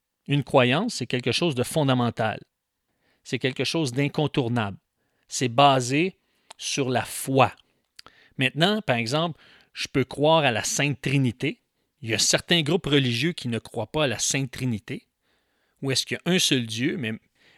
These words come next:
mais qui existe en trois personnes. Mais par contre, il peut y avoir un groupe qui ne croit pas à la Sainte Trinité,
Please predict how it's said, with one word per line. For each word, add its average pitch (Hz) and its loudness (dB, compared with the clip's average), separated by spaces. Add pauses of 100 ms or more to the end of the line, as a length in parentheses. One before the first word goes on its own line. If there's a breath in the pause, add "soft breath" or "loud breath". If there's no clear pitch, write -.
(100)
mais 123 -2
qui 135 -6
existe 120 -2
en 107 -6
trois 143 -2
personnes. 131 -6 (640)
Mais 156 -2
par - 6
contre, 262 0 (560)
il 160 -2
peut 254 0
y 240 4
avoir 233 4
un 180 4
groupe 180 0
qui - -4
ne 151 0
croit - 0
pas 240 2
à - 0
la 175 0
Sainte 175 -2
Trinité, 160 -2